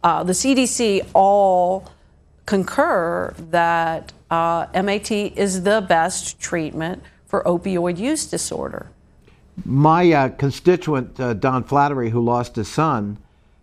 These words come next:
Speaker 2: certainly, uh, would hold, uh, that philosophy as, as one of the reasons his son died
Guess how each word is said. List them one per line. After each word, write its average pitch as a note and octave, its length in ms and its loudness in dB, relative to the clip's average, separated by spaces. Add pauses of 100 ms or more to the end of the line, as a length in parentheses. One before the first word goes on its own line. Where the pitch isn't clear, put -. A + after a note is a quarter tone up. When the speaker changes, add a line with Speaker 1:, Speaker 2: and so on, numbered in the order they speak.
(240)
Speaker 2:
certainly, D#3+ 680 2
uh, C3 180 -4
would B2+ 180 0
hold, C#3+ 580 0
uh, A#2 520 -4
that C#3 420 0
philosophy A#2+ 840 0
as, A2+ 580 -6 (500)
as A#2 320 -6
one C3+ 220 -2
of C#3 60 2
the B2+ 80 2
reasons B2 360 0
his A2 140 -6
son C3+ 240 -2
died D3 260 -2